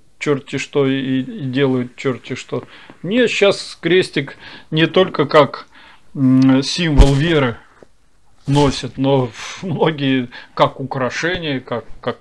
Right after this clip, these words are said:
какая-то своя статусность или еще что-то в легкую одевают. Я в-, в-, когда видел, Ксения Собчак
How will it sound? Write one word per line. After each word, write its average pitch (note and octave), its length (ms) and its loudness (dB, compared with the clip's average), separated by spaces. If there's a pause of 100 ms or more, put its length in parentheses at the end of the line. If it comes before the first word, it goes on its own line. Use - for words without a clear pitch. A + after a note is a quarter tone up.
какая-то A#2 680 -2 (720)
своя C3 420 0
статусность D3 920 0
или A#2+ 160 -8
еще D3 360 -8
что-то A#2+ 380 -10
в A#2 340 -12
легкую C3 540 -4 (720)
одевают. C3+ 760 2 (580)
Я C3 360 4
в-, - 100 -14 (880)
в-, - 420 -20
когда C3+ 340 2
видел, A#2+ 340 -4
Ксения C3 680 -2 (280)
Собчак - 600 0